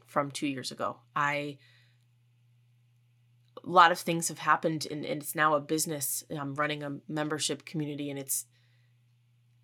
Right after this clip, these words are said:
I feel like a leader. I feel like a, and, and <laughs> that's, and that's a nice thing to feel, certainly. And I, I'm an introverted person. I was always kind of a follower,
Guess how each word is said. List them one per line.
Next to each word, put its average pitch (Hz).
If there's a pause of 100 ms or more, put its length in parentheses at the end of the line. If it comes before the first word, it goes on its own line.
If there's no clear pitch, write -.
(140)
I 160
feel 165
like 147
a 147
leader. 147
I 156
feel 156
like 143
a, 139
and, 175 (100)
and 247
<laughs> -
that's, 247 (240)
and 247
that's 254
a 277
nice 247
thing 185
to 175
feel, 170
certainly. 190
And 175 (180)
I, 156
I'm 147
an 147
introverted 165
person. 160
I 139
was 139
always 139
kind 143
of 139
a 143
follower, 156